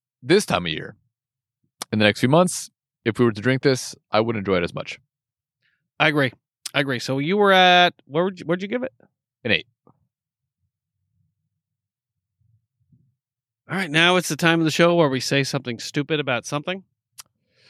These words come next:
Speaker 1: Uh, yeah, Ben. You haven't
Speaker 2: Usually
Speaker 1: watched
Speaker 2: unintentionally, but I
Speaker 1: Yeah.
Speaker 2: figured, you know, what the hell?
Speaker 1: Yeah, we're only two,
Speaker 2: <laughs>
Speaker 1: two hours
Speaker 2: Two
Speaker 1: and eighteen
Speaker 2: hours and eighteen
Speaker 1: Yeah.
Speaker 2: minutes in.
Speaker 1: No, just might as well keep on talking, right?
Speaker 2: Uh, Joe Rogan's three hours long. It's
Speaker 1: Yeah.
Speaker 2: three hours long.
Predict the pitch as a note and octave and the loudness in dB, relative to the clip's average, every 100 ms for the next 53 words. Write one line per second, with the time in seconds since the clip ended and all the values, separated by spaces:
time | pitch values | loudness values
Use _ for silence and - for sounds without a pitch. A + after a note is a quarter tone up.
0 | _ _ _ - A2 A#2+ B2+ C3 C3 C3 | _ _ _ -4 2 4 4 4 4 4
1 | C3+ C3+ C3 C3 C3 C3 C3 C3 B2+ B2+ | 4 4 4 2 2 0 0 0 0 0
2 | B2+ G#2+ D3 G#3+ C#3 A2 B2 C3 D3+ A#3+ | -2 -2 0 0 0 -2 0 0 2 4
3 | A#3 G#3+ F#3 F#3+ F3+ F3+ G#3 A3+ A#3+ A2+ | 6 6 6 4 4 0 0 -2 0 2
4 | G2 D3 D3 C#3 C3+ E3 C3+ A#2 A2+ _ | 2 0 -2 -2 -6 -10 -6 -6 -8 _
5 | G#2+ - D#3+ D3+ C#3+ D3 _ _ _ _ | -20 -16 -8 -2 -2 -2 _ _ _ _
6 | - A2 - B2+ C#3 C3 C3+ C3 E3 - | -12 -12 -8 -4 -4 -4 -4 -4 -4 0
7 | A#3 F#3 C#3 G#3+ - A3 G#3+ A2+ G#3 F#3 | 0 2 2 2 4 4 2 -2 -6 -6
8 | - F3+ - F#3+ F#3 F3 C#3+ C#3+ F#3+ G3+ | -4 -6 -4 -8 -2 0 0 -2 -6 -6
9 | - - D#3+ B2+ _ - B2 A#2+ A#2+ B2 | -10 0 0 0 _ -8 0 0 2 -2
10 | C#3+ C#3+ C#3 C3+ D3 A2+ - C3+ D3+ A3+ | -2 -2 0 0 -2 -6 -2 -2 -2 0
11 | A#3 G#3+ C4 C4 - B3 A#3+ A#3+ A#3+ C4 | 2 4 4 2 -4 0 2 4 4 2
12 | D#4 - - _ - A#2+ B3 C4+ C#4 C4 | 0 -4 -14 _ -2 0 4 4 4 2
13 | C4 D4+ | 0 0